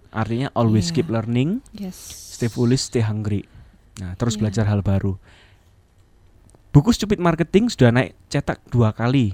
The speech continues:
Speaker 1: Mbak Didi. Yang warna orange, gambar
Speaker 2: Oke.
Speaker 1: brain, gambar
Speaker 2: Heeh,
Speaker 1: kepala
Speaker 2: heeh,
Speaker 1: manusia.
Speaker 2: heeh.
Speaker 1: Kalau ini gambar pohon. Nah, ini ada filosofinya
Speaker 2: Kenapa
Speaker 1: juga.
Speaker 2: pohon?
Speaker 1: Warnanya nuansa hijau putih ya.
Speaker 2: Mm-mm.
Speaker 1: Kenapa pohon? Karena pohon ini artinya kehidupan toh.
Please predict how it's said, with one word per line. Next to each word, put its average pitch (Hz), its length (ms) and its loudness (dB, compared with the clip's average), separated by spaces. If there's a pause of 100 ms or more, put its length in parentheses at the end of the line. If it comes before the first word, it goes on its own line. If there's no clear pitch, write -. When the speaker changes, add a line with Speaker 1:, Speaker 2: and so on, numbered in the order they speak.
Speaker 1:
Mbak 92 160 -6
Didi. 104 220 -4 (100)
Yang 107 160 -2
warna 107 320 -2
orange, 113 560 -2
gambar 104 320 0
Speaker 2:
Oke. 202 320 -6 (160)
Speaker 1:
brain, 123 400 4
gambar 104 320 -4
Speaker 2:
Heeh, - 80 -4
Speaker 1:
kepala 110 240 0
Speaker 2:
heeh, 110 80 -2
Speaker 1:
manusia. 117 300 0 (100)
Speaker 2:
heeh. 226 400 -12
Speaker 1:
Kalau 135 240 6
ini 156 80 4
gambar 117 320 4
pohon. 120 560 2
Nah, 101 160 -2
ini 139 160 0
ada 113 160 2
filosofinya 123 560 0
Speaker 2:
Kenapa 135 80 -2
Speaker 1:
juga. - 240 0
Speaker 2:
pohon? 156 560 -6 (320)
Speaker 1:
Warnanya 120 400 4
nuansa 123 320 2
hijau 113 320 4
putih - 260 2
ya. 113 220 2
Speaker 2:
Mm-mm. 226 400 -2
Speaker 1:
Kenapa 185 320 0
pohon? 135 400 4
Karena 160 640 0 (640)
pohon 139 400 6
ini 170 320 0
artinya 135 400 -4
kehidupan 104 560 0
toh. 160 160 -4